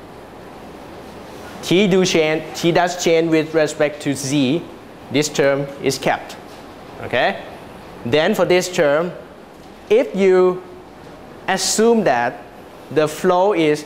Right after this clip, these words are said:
not fast enough for viscous heat, you can drop the whole term.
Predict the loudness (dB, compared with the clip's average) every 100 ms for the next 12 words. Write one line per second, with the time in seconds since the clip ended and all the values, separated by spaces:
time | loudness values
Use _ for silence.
0 | -12 -6 -2 0 0 -4 -18 -20 -16 -4
1 | 0 0 0 -2 -4 -2 0 -2 -6 -18
2 | -20 -16 0 4 4 4 2 -2 -2 -2
3 | -2 -2 -2 -2 -6 -12 -8 -6 -6 -10
4 | -20 -20 -20 -20 -4 0 2 2 2 2
5 | 0 0 0 0 0 -2